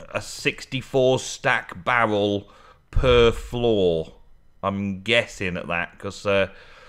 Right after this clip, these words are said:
some of the blocks require s-, more than one block of marble, and there's lots of detail blocks and all that kind of stuff. It does take up a lot of marble, a lot of resources.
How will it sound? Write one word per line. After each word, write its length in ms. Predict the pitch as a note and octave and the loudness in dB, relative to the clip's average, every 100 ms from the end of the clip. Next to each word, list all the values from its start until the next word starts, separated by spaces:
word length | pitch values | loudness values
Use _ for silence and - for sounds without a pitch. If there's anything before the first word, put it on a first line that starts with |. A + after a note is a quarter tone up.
| - | -8
some 240 | - C3 | -2 0
of 60 | A#2 | 0
the 80 | A2 | 0
blocks 420 | A2+ A2 - - | 0 0 -2 -10
require 460 | A2 - A2+ G#2+ | -8 2 4 6
s-, 180 | G#2+ - | 4 -2
more 300 | G#2+ A2+ A2+ | -4 2 2
than 160 | G#2 G2+ | 2 2
one 280 | G2+ G2+ F#2+ | 2 2 0
block 320 | G#2 G2 - | 0 -2 -6
of 120 | F2 | -2
marble, 540 | G2+ G2 F2+ F#2+ F#2 - | 2 2 2 0 -2 -2
and 300 | F#2+ F#2+ F#2+ | -2 0 -2
there's 160 | F2+ | -2
lots 240 | A#2 B2 A#2+ | -2 -4 -6
of 120 | F2+ | -4
detail 440 | A#2 A2 A2 G2 | -4 -2 0 0
blocks 400 | F#2+ G#2 - - | 2 0 -2 -6
and 80 | G#2 | -4
all 80 | G2 | 0
that 160 | G2 F#2 | 0 -2
kind 160 | F#2 | -4
of 60 | E2+ | -4
stuff. 200 | F#2 - - - - | -6 -6 -12 -20 -12
It 120 | A#2+ | -4
does 160 | C#3 E3 | 0 2
take 260 | D3 B2+ A#2+ | 4 4 2
up 140 | G2+ | 0
a 20 | |
lot 320 | G2+ G#2 G#2 | 2 4 6
of 80 | G2+ | 6
marble, 440 | F#2+ F2+ E2 D#2 D#2 | 6 2 0 -4 -2
a 60 | |
lot 140 | G2 F#2+ | 2 2
of 60 | |
resources. 540 | F2+ E2 F2 D#2+ D2+ | 2 -4 -4 -6 -12